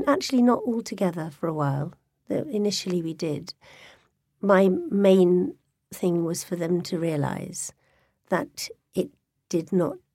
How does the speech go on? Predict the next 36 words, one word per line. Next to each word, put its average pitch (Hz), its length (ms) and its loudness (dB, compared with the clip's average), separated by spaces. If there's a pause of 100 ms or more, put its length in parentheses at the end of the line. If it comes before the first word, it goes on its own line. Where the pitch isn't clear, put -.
(120)
change 139 440 -2
us. - 600 -10
It - 160 -12
didn't 180 320 -2
stop - 300 -6
anything 165 460 -4
being 151 300 -4
off 147 240 -8
limits. 147 640 -6
If 185 200 -10
somebody 180 600 -2 (960)
is 190 120 -4
upset 185 360 -2
about - 240 -6
something 143 540 -2 (200)
and 170 120 -2
it 170 100 -4
suddenly 185 360 2
feels 165 300 -6
trivial 147 520 -2
in 143 140 2
comparison, 143 800 -2
I 160 100 -6
wanted 160 300 -8
to 196 80 -12
stop - 420 -6
that - 200 -4
in 147 160 -4
its - 220 -10
tracks, - 540 -8
because 147 600 -6 (540)
that's 180 560 -4
not 170 240 0
how 147 120 -2
we 131 160 -4
roll. - 360 -8